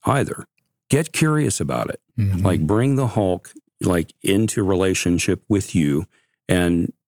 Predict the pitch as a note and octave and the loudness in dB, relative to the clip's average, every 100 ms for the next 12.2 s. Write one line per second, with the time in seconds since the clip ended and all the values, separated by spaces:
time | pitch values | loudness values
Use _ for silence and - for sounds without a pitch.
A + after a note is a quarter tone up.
0 | E2+ E2 G2+ C#3+ G2 D#2 C#2+ C#2 - C2+ | 0 0 2 2 0 0 -2 -4 -4 -4
1 | - - - _ F#3+ D#3+ A2+ A#2 C3 D#3 | -2 -4 -8 _ 0 0 2 2 2 2
2 | D3 B2 A#2 B2+ B2+ - C#3+ A#2+ G#2 A2 | 2 0 0 0 -2 -4 -2 0 0 0
3 | B2 B2 A#2+ G#2 - D#3 C#3+ D3+ B2 G#2+ | 0 0 -2 -2 -2 0 0 0 -2 0
4 | A2+ G#2 - C3 B2 A#2 G#2 A2+ D3+ G2+ | -2 -4 -4 0 0 0 0 0 2 0
5 | G2 - A#2+ A2+ A2+ - F3 G2 E2 A2 | -2 -2 -2 0 0 0 0 0 -4 -4
6 | G2+ B2 B2 A#2 C#3+ E3 C#3 B2 G#2 F#2+ | 0 2 2 2 2 0 0 -2 0 -2
7 | E2 - G2+ F2+ E2 F#2 G2 F#2 - G#2 | -4 -6 -4 -4 -4 -6 -8 -14 -6 -2
8 | A#2+ D3 D3 C#3+ - C3+ D3+ E3+ A#2 - | 0 0 0 -4 -4 -2 -2 0 -2 -2
9 | G#2 - G#2+ F#2 - G2+ F#2 G2 G2 G2 | -2 0 0 -2 -4 -4 -2 0 0 0
10 | G#2 A2 C#3+ B2+ A2 - - C#3 C3 C#3 | 0 2 0 0 -4 -6 -2 -2 0 -2
11 | C3 A#2+ A#2 B2 A#2+ B2 - G#2 - C3+ | 0 0 0 0 0 -2 -2 -2 0 0
12 | G2 F#2 | 0 -4